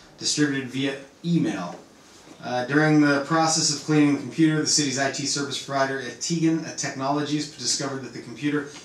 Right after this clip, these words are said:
had, its hard drive is failing. Atigan noted that the computer is well over six years old and should be replaced to keep pace with current technology. Additionally, the laptop computer used by the clerk treasurer and other members of the administration is also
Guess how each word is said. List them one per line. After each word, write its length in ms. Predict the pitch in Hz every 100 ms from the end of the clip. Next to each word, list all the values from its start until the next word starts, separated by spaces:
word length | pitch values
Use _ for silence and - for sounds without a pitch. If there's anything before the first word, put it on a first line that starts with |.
| -
had, 240 | 147 135 -
its 160 | - -
hard 200 | 156 151
drive 200 | 147 127
is 180 | - -
failing. 340 | 160 156 - - - - - -
Atigan 380 | - 165 151 151
noted 360 | 151 151 151 139
that 160 | 143
the 60 | 127
computer 380 | 123 135 143 135
is 120 | 123
well 160 | 139 143
over 140 | 123
six 320 | 117 151 143 127
years 180 | 123
old 320 | 131 143 143 135
and 100 | 120
should 160 | 135
be 120 | 131 131
replaced 440 | 120 131 127 -
to 60 | -
keep 280 | 127 123
pace 300 | - 120 -
with 160 | - -
current 200 | 113 107
technology. 540 | 104 113 113 104 180 - - - - -
Additionally, 440 | 120 147 147 143
the 100 | 127
laptop 440 | 127 135 135 - -
computer 300 | 127 131 127
used 180 | 127 117
by 120 | 123
the 60 | 123
clerk 180 | 127 123
treasurer 360 | 143 135 135
and 100 | 135
other 160 | 151 147
members 300 | 143 135 123
of 40 |
the 80 | 131
administration 520 | 123 123 - 123 120
is 60 | 120
also 300 | 123 120